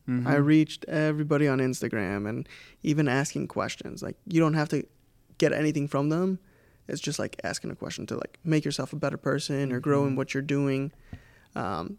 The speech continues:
Speaker 2: that, that's honestly how I wanted to do it. Um, I
Speaker 1: I love
Speaker 2: started
Speaker 1: that.
Speaker 2: asking,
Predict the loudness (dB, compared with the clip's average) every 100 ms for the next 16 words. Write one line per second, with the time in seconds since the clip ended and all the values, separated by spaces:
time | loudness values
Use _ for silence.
0 | -6 -2 0 -2 -4 -2 0 0 -2 -2
1 | -2 -2 -2 -2 -4 -8 -12 -10 -6 -6
2 | -6 -12 -20 -20 _ _ -8 -6 -8 -10
3 | -12 -2 2 6 6 4 0 0 -2 -2